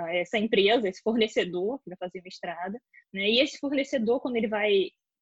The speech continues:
ele, o cliente repassa pro fornecedor tokens, e o fornecedor ele tem que resgatar, a princípio, com a gente, né? O B N D E S resgata o dinheiro do forne-, da, da reais para o fornecedor e recebe os tokens, tá? E a gente até pensou, "Poxa, era ide-,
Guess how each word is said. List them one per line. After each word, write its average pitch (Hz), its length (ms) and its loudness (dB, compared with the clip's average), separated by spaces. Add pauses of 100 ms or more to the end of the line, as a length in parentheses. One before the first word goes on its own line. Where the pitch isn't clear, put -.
(140)
ele, 214 320 2
o 240 160 4
cliente 240 380 2
repassa 269 520 0
pro 269 140 -4
fornecedor 214 500 -2
tokens, 233 500 0 (340)
e 247 80 -2
o - 20 -4
fornecedor 262 600 0
ele 254 80 0
tem 277 160 -6
que 262 80 -4
resgatar, 269 720 -2 (280)
a 214 80 0
princípio, 269 460 0
com 277 80 0
a 302 100 0
gente, 202 420 -2 (300)
né? 190 140 -2
O 180 40 -2
B 190 100 -2
N 202 100 0
D 208 60 6
E 220 160 8
S 269 120 -6
resgata 226 600 -2
o 226 60 0
dinheiro 202 360 -2
do 208 140 -4
forne-, 220 280 -4 (360)
da, 196 220 0
da 196 260 -2
reais 226 440 0
para 214 160 -2
o 208 40 -6
fornecedor 208 680 -6 (420)
e 214 60 -2
recebe 208 400 -2
os 247 140 -6
tokens, 160 420 -8
tá? 185 240 -4
E 202 60 6
a - 20 8
gente 262 180 2
até 311 160 2
pensou, 302 320 -2
"Poxa, 262 360 0 (320)
era 233 160 6
ide-, 233 240 2